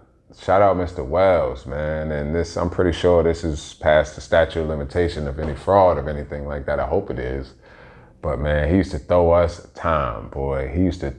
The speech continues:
throw us time. We would work about an hour and a half, two hours.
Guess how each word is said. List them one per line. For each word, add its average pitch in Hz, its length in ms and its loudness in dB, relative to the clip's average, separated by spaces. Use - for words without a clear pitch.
throw 101 560 6
us 82 440 0
time. 85 800 -4
We 107 220 6
would 101 380 6
work 98 580 2
about 90 720 4
an 85 300 -2
hour 98 580 8
and 95 100 0
a 92 140 0
half, 90 960 0
two 110 480 2
hours. 85 880 4